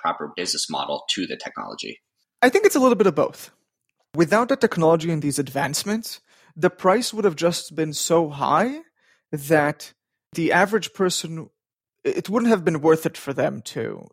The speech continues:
Speaker 2: to support, to actually buy renewable energy and specifically solar energy.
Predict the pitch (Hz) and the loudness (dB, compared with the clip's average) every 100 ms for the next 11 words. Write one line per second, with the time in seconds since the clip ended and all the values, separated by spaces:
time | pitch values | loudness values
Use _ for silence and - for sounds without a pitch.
0 | _ 151 - - - 170 160 139 - - | _ -10 -8 -8 -4 4 4 4 -6 -18
1 | _ - - - 226 - 170 160 147 139 | _ -6 -2 0 0 -2 -8 -8 0 4
2 | 135 120 - - 147 147 143 139 - 131 | 6 4 -2 -4 -2 0 0 0 -4 -4
3 | 135 135 139 - - - - - - - | -6 -6 -6 -6 -10 -8 -8 -8 -6 -4
4 | - - - - - | -4 -6 -8 -6 -6